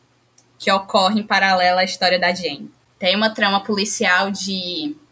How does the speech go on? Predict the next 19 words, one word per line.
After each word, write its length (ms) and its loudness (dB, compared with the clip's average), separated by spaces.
de 180 0
uns 160 -2
assassinatos 1120 0
e 80 -2
de 120 -6
um 240 -4
traficante 1120 0
que 200 -4
o, 160 -6
o 60 -8
namorado 520 0
da 160 -2
Jane 760 -4
tá 180 2
investigando, 720 -2
né? 160 -4
Que 160 -10
é 60 -2
o, 320 -10